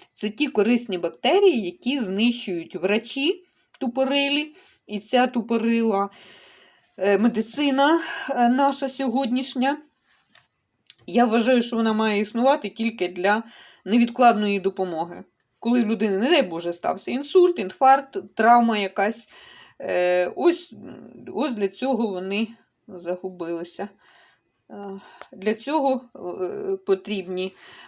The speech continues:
А для терапії, терапія має бути природніми ліками, м, тим, е, що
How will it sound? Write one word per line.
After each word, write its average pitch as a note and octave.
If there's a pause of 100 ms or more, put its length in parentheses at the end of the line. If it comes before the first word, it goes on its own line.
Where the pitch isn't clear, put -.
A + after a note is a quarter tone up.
(160)
А G#3 (320)
для F#3+
терапії, F#4 (840)
терапія A3+
має G#3+
бути G#3
природніми G3 (120)
ліками, A#3 (640)
м, F#3+
тим, B3+ (240)
е, F#3
що A3+